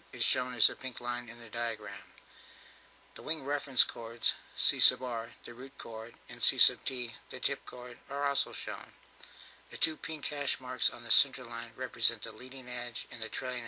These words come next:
edge of the M A C extrapolated to the fuselage center line.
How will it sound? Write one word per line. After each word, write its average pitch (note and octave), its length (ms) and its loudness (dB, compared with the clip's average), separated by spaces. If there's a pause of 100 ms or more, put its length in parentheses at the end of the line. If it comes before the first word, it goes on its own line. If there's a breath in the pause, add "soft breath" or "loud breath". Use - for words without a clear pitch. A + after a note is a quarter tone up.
(120)
edge - 180 -6
of A#2+ 160 -8
the A#2 80 -4 (120)
M B2+ 120 -6
A B2+ 100 -2
C A#2 360 2 (120)
extrapolated B2+ 720 -2 (100)
to B2+ 80 -6
the A2+ 100 -12
fuselage A#2+ 720 -2
center A#2+ 300 0
line. G#2+ 360 -10